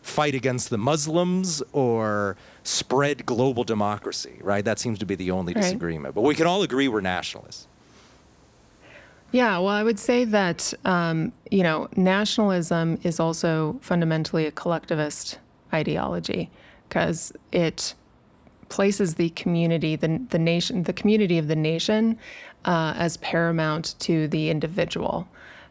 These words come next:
Speaker 2: Uh, whereas individual puts, you know, we may have an affection for our communities, but the individual is paramount. Uh,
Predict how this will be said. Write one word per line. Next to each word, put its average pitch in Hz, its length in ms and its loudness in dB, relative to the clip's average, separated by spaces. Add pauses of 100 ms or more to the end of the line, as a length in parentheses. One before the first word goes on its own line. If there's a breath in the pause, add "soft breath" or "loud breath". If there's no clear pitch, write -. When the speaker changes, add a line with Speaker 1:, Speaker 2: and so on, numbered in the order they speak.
(160)
Speaker 2:
Uh, 160 300 0
whereas 160 340 0
individual 160 640 2
puts, - 480 -6 (280)
you 165 100 0
know, 160 120 2
we 180 140 2
may 185 160 4
have 170 460 0 (160)
an 175 100 0
affection 180 540 0
for 165 220 0
our 156 120 0
communities, 160 680 0
but 156 260 -2
the 165 100 0
individual 160 480 -2
is 156 80 -6
paramount. 156 680 -4 (600 loud breath)
Uh, 226 120 0